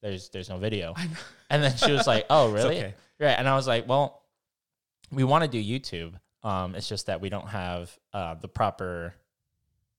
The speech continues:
Speaker 1: art," <laughs> I guess you could say, or, like, the proper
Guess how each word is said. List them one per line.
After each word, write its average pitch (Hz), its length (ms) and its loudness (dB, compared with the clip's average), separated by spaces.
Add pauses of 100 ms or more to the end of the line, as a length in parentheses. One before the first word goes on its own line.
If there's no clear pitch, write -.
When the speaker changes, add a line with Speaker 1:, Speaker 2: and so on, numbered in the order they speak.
(1080)
Speaker 1:
art," - 360 -6 (140)
<laughs> 143 120 -4
I 143 120 4
guess 139 280 0
you 131 100 -6
could - 160 -10
say, 127 220 -2
or, 120 100 4
like, 107 180 2
the 110 80 -6
proper 101 640 -2